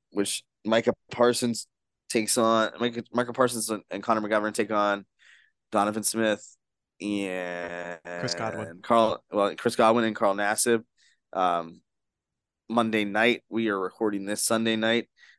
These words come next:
Speaker 1: um, where Nick Bowers is playing for the Bengals, um, and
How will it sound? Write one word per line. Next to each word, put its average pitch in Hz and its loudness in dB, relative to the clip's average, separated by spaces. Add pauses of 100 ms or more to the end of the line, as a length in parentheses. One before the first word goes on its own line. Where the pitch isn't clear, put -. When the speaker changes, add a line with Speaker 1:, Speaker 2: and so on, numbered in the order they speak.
(140)
Speaker 1:
um, 87 0 (840)
where 95 0
Nick 104 -6
Bowers 117 2
is 120 -8
playing 117 0
for 117 -8
the 113 -6
Bengals, 117 -4 (480)
um, 80 -2 (640)
and 85 -4